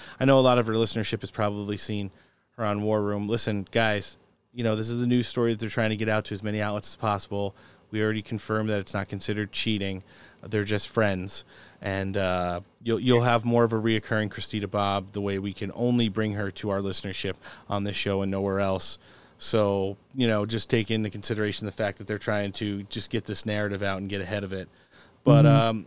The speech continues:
Speaker 1: you know, some of the stuff I talked to her about, and I explained to her, I said, "There's so many conflicting stories right now. I, I don't wanna mess up the narrative."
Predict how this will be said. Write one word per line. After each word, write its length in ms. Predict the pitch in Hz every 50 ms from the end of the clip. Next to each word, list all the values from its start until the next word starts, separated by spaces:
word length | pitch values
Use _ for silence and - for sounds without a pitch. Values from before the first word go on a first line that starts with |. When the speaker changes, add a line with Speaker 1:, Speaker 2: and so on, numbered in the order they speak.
| - -
Speaker 1:
you 100 | 160 147
know, 140 | 131 123 120
some 160 | - - 180
of 60 | 170 151
the 40 |
stuff 200 | 131 - 156 131
I 80 | 131 120
talked 240 | - 135 139 139 -
to 60 | 127
her 60 | 117
about, 280 | 110 110 110 104 107 110
and 180 | 107 127 135
I 80 | 147 151
explained 320 | 139 - - 190 196 190
to 60 | 165 139
her, 60 | 120
I 20 | 117
said, 180 | - 135 120
"There's 160 | 123 127 120
so 140 | - 190 180
many 180 | 170 151 131 117
conflicting 440 | - - 117 - 156 135 - 123 107
stories 360 | - - 151 147 139 123 107
right 160 | 113 107 101
now. 280 | 107 104 101 101 98 - - - - - - - -
I, 140 | 117 117 117
I 140 | 110 120
don't 240 | 117 123 123 123 110
wanna 440 | 117 120 113 113 113 107 104 101 87 80
mess 340 | 110 113 117 120 113 - -
up 160 | 117 95 -
the 80 | 110
narrative." 560 | 107 110 113 117 117 113 107 101 98 95 -